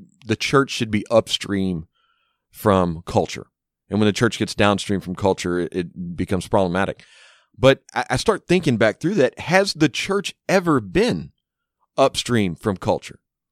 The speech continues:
Like, when, when, when was there a time when we were upstream? I think there were times when we thought we were upstream. I-, if you kinda look at it, it's, it's like we've always lived downstream from culture.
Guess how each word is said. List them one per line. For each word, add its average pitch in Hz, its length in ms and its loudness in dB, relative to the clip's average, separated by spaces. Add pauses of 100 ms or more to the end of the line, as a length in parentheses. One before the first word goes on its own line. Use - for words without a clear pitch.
(340)
Like, 131 120 0
when, 156 300 2
when, 175 360 -2
when 180 260 2
was 180 160 2
there 151 160 4
a 120 60 4
time 139 400 2
when 123 220 0
we 113 140 -2
were 110 560 0
upstream? 104 380 -4
I 123 60 0
think 202 160 -2
there 160 80 4
were 131 60 0
times 147 260 2
when 113 80 -2
we 107 60 0
thought 135 400 4
we 185 100 4
were 170 100 4
upstream. 190 440 -2 (500)
I-, 139 160 -2
if 127 140 -2
you 123 60 -4
kinda 156 200 -2
look 143 260 0
at 147 120 2
it, 127 140 0
it's, - 320 -6
it's - 160 -4
like 160 140 -2
we've 131 240 -2
always 135 460 4
lived 113 240 0
downstream 110 520 0
from 95 140 -6
culture. - 420 -4